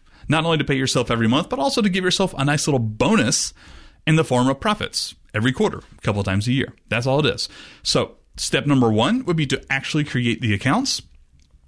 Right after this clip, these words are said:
I would start with two or three and then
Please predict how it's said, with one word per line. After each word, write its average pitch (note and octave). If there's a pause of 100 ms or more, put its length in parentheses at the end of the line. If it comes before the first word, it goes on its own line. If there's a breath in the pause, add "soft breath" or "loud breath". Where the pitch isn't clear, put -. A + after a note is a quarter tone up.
(140)
I D#3+
would G3+
start G3
with D3
two D3
or A#2
three D#3 (460 loud breath)
and C3+
then C3